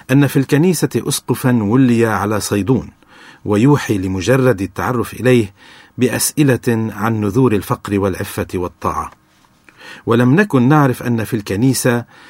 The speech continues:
من يسول لنفسه التمادي في التحريض داخل البيت الواحد، وهو يستهجن في الوقت عينه مقتل داني شمعون على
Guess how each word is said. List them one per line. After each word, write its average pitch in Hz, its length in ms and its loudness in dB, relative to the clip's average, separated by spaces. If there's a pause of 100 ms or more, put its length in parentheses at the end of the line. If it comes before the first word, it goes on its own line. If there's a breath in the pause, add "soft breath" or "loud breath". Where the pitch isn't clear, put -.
(160 loud breath)
من 120 200 4
يسول 139 560 2
لنفسه 107 460 -2
التمادي 98 520 -2
في - 80 -10
التحريض 113 720 0 (100)
داخل 110 440 0
البيت 107 440 -2
الواحد، 110 440 -2 (580 loud breath)
وهو 110 280 0
يستهجن 92 680 -2
في 101 120 -4
الوقت 101 340 -2
عينه 123 440 2 (400 loud breath)
مقتل 98 460 -2
داني 131 280 2
شمعون 113 560 -2 (280 soft breath)
على 110 220 -2